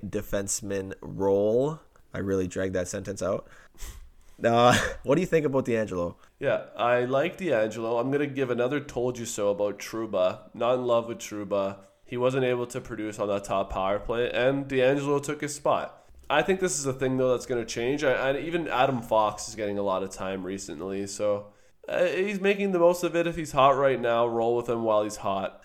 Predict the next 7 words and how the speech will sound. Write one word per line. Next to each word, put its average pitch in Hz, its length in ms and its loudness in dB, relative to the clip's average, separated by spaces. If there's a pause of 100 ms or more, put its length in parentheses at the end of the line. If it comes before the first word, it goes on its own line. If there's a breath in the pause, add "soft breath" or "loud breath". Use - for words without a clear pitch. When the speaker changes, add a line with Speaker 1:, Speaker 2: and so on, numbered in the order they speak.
Speaker 1:
Yeah, 139 180 4
you're 160 180 4
constantly 226 480 -4
shitting 131 380 0
on 107 100 0
Trouba, 98 500 -2
and, 98 300 -2